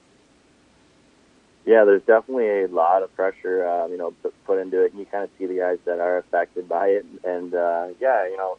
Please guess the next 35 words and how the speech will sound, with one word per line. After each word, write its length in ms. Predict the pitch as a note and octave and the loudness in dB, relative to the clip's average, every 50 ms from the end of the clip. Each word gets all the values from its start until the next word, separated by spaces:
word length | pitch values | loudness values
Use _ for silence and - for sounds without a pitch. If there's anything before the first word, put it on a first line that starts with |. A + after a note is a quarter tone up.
| _ | _
everybody, 580 | - G2+ G2 G#2 G2+ G#2 G2+ G2 G2+ G2+ F#2+ F#2 - _ _ _ | -8 -8 -8 -2 -2 0 0 0 -2 -6 -8 -10 -12 _ _ _
you 60 | - G#2+ | -4 -4
know, 60 | G#2+ | -4
it's, 100 | G#2 - | -4 -4
it's 220 | G#2 G#2+ G2+ - | -6 -6 -6 -10
a 40 | G#2 | -14
tough 220 | - - A2+ A2+ - _ | 0 0 0 0 0 _
field, 260 | - G2 G#2+ A#2+ G#2 - _ - | -4 0 0 0 0 -2 _ -4
too. 120 | C3 C3+ | -4 -4
You 140 | A#2+ F#2 F2 | -4 -4 -2
got 240 | F2 F2+ F2+ F2+ - _ _ | 0 0 0 -2 -6 _ _
thirty, 400 | F#2+ F#2+ G2 F#2+ F#2+ G2 F#2+ F2+ _ _ _ _ _ _ _ | 0 0 0 0 -2 -6 -6 -8 _ _ _ _ _ _ _
thirty-five 800 | G2+ G#2 G2+ G2+ F#2+ - - F#2 F2 F2+ F#2 G2 G2 G2 F#2 _ | -2 -2 -2 -4 -10 0 2 2 4 4 4 4 2 0 -2 _
to, 280 | F#2 F#2 F2+ F2+ F2+ F2 | -4 -2 -2 -2 -4 -8
you 60 | F#2 | -8
know, 140 | F#2 F2+ F2+ | -8 -8 -6
almost 260 | F#2 G2 G2 G2 - - _ | -6 -8 -8 -10 -12 -12 _
forty 260 | F2+ F#2 F#2+ F#2+ F#2 | 0 0 0 0 -2
cars 360 | - - F2 E2+ F#2 A2 A2 - _ | -4 0 2 2 2 2 0 -2 _
some 180 | - F#2 F2+ F2 | -6 -4 -4 -4
nights. 300 | F2 E2+ E2+ E2+ - _ _ | -4 -4 -4 -6 -8 _ _
And, 280 | F2 E2+ E2 E2 E2 | -8 -8 -8 -6 -4
uh, 220 | E2+ E2 E2 E2 D#2 - _ _ _ _ _ _ _ _ _ - | -2 0 0 0 -2 -6 _ _ _ _ _ _ _ _ _ -6
you 60 | F2+ | -4
know, 40 | F2+ | -4
you 160 | F#2 F#2 F#2+ | -2 0 0
gotta 160 | F#2+ F#2+ F#2 | 0 0 0
qualify 460 | - - - F2+ F#2 F#2 - - F#2+ | -4 -2 0 0 0 0 0 -2 -2
to 80 | F#2 F2+ | -2 -2
make 180 | F#2 F#2 - | -6 -8 -8
the 100 | _ F#2 - - | _ -12 -12 -6
show, 260 | - F#2 F#2 G2 F#2 F2 | -2 0 0 0 0 -2
twenty-eight 480 | - _ F2+ F2+ F#2 F2+ F#2 F2+ - | -6 _ -10 -8 -6 -8 -8 -8 -10
make 200 | F#2 F2+ F2 - _ | -12 -12 -12 -12 _
the 80 | F2+ | -14